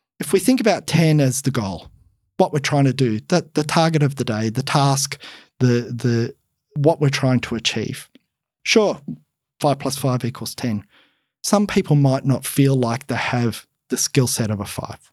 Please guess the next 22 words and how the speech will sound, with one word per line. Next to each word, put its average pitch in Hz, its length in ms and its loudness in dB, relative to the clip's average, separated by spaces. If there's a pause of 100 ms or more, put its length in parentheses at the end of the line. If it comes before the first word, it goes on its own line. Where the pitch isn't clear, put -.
(360)
So - 120 4
what 165 160 6
I 165 120 4
do 143 200 4
is 127 140 0
I 131 180 2
actually 135 580 2 (500)
give 147 160 2
everybody 127 480 0
a 98 60 -4
number 98 340 -4 (420)
between 113 340 -2
one 104 160 0
and 101 100 -2
ten. 92 320 -6 (440)
And 127 140 2
if - 140 -4
I 131 80 2
say, 139 200 2
"Right, 147 280 2
I 147 100 2
want 143 300 2